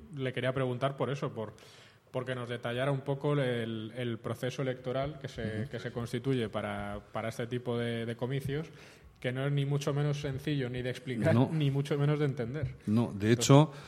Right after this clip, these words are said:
Speaker 2: eh, vamos a ver, yo llevo ocho procesos electorales o, o nueve, me parece que este es mi noveno proceso electoral o el octavo, no me acuerdo, y no es nada fácil. Es decir, eh, la primera cuestión es el censo electoral, saber si tienes o no derecho a voto.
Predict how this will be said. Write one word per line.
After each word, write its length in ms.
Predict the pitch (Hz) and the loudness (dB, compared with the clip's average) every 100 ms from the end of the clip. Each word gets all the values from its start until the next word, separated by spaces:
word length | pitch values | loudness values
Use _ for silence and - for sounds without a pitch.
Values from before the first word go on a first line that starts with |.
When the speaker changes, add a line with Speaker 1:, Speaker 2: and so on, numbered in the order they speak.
| - - - | -18 -14 -4
Speaker 2:
eh, 460 | 110 107 104 101 | 0 2 4 2
vamos 320 | 95 110 117 117 | 2 4 4 4
a 60 | 101 | 4
ver, 200 | 95 98 | 2 2
yo 200 | 113 117 | 6 8
llevo 440 | 123 123 123 117 | 8 10 8 8
ocho 240 | 123 - | 6 6
procesos 460 | 117 113 123 123 113 | 4 6 4 4 4
electorales 720 | 110 107 117 120 123 104 - | 4 4 2 4 4 4 2
o, 40 | |
o 540 | 101 95 95 98 - 90 | -2 -2 -4 -10 -10 -4
nueve, 380 | 101 120 110 117 | 0 2 2 0
me 220 | 104 92 | -4 -6
parece 280 | 98 98 110 | -4 -4 -4
que 80 | 113 | -4
este 160 | - | -4
es 120 | 110 | -4
mi 100 | 113 | -2
noveno 480 | 110 107 123 117 98 - | -2 2 2 2 0 -4
proceso 380 | 107 95 110 101 | -8 -6 -6 -4
electoral 500 | 98 - 110 117 98 | -6 -4 -2 -2 -4
o 100 | 95 | -6
el 100 | 90 | -6
octavo, 380 | - 127 104 95 | -4 0 2 0
no 120 | 104 | -2
me 80 | 107 | -2
acuerdo, 380 | 117 104 117 - - - - - - - | 0 0 -2 -4 -6 -8 -20 -20 -16 -6
y 280 | - 113 107 | 2 6 6
no 140 | 95 | 4
es 80 | 104 | 4
nada 160 | 117 123 | 4 4
fácil. 320 | 127 - 87 - | 4 0 -4 -6
Es 80 | 95 | -2
decir, 320 | 107 - 87 - - - - | -2 0 -4 -6 -20 -20 -8
eh, 300 | 127 107 104 110 | -2 0 2 4
la 180 | 110 | 4
primera 300 | 104 117 151 | 6 6 6
cuestión 460 | 170 165 - 175 180 | 8 6 8 6 8
es 220 | 143 156 | 6 6
el 80 | 127 | 4
censo 240 | 143 131 120 | 6 6 4
electoral, 520 | 98 104 95 90 98 | 2 -2 -2 -2 -2
saber 320 | - 107 143 | 2 6 6
si 120 | 139 | 6
tienes 280 | 110 135 131 | 4 6 6
o 40 | 123 | 2
no 120 | 131 | 2
derecho 300 | 110 110 107 | 0 -2 -2
a 20 | |
voto. 260 | 92 92 | -2 -4